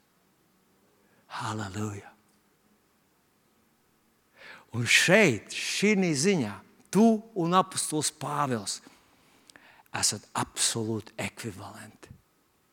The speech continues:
Pilnīgi vienādi. Bērni!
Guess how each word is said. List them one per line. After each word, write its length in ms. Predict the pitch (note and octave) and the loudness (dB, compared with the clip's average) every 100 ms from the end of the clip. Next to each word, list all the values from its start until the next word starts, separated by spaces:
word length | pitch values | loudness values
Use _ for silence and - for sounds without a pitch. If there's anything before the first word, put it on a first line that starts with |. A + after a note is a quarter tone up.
| _ _ _ _ _ - | _ _ _ _ _ 0
Pilnīgi 540 | E4 C4+ C#4 B3+ G3 | 2 2 0 0 0
vienādi. 600 | F#3 D4 B3 A#2+ G2+ - - - - - - - | 2 6 6 4 -8 -12 -20 -20 -20 -20 -10 0
Bērni! 880 | F3 B3+ A4 G4+ G4 D4 G#3+ F#3+ | 6 12 12 12 12 12 12 8